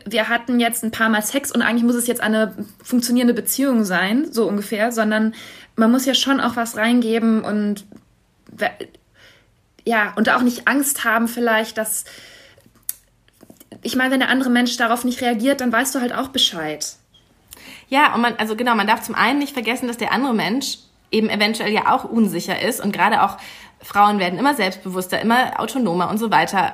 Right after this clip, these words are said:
Speaker 2: Das ist die, das, die Rollen sind auch nicht mehr klar und so. Und, ähm, dass man da schon, dass man sich auch nichts vergibt, wenn man Interesse signalisiert und zeigt, weil ich weiß auch, dass bei mir auch Sachen daran gescheitert sind,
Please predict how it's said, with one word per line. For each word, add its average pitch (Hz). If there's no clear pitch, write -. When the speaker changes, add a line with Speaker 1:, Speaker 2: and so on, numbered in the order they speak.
Speaker 2:
Das 214
ist -
die, 233
das, 220
die 233
Rollen 202
sind 202
auch 202
nicht 202
mehr 190
klar 190
und 196
so. 190
Und, 220
ähm, 208
dass 208
man 226
da 214
schon, 262
dass 233
man 247
sich 247
auch 233
nichts 262
vergibt, 262
wenn 214
man 208
Interesse 208
signalisiert 190
und 190
zeigt, 208
weil 214
ich 208
weiß 226
auch, -
dass 226
bei 196
mir 233
auch -
Sachen 233
daran 214
gescheitert 202
sind, 220